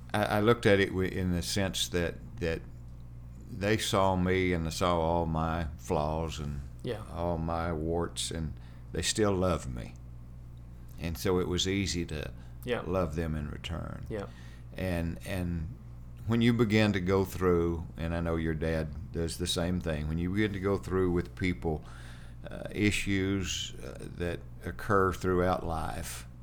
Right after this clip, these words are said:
Speaker 1: it draws you in,
Speaker 2: Mm-hmm.
Speaker 1: and you, you literally become part of the family.
Speaker 2: Yeah.
Speaker 1: Um, they, they taught me how to love,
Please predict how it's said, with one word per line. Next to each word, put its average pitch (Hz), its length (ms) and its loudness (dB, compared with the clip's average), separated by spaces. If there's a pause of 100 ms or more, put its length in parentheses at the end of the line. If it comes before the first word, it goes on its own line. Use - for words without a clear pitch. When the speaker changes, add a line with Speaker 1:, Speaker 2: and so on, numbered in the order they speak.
(760)
Speaker 1:
it 92 220 -2
draws 95 400 2
you 87 160 2
in, 78 480 -2
Speaker 2:
Mm-hmm. 98 240 -6
Speaker 1:
and 80 180 -2
you, 82 480 0
you 85 200 -2
literally 85 640 0
become 78 680 -2 (600)
part 80 280 -4
of 71 60 -6
the 71 60 -6
family. - 600 -6
Speaker 2:
Yeah. 107 160 -8 (600)
Speaker 1:
Um, 87 520 -4 (1080)
they, 110 140 4
they 104 240 4
taught 107 420 2
me 87 140 2
how 87 180 2
to 80 80 -2
love, 82 540 -4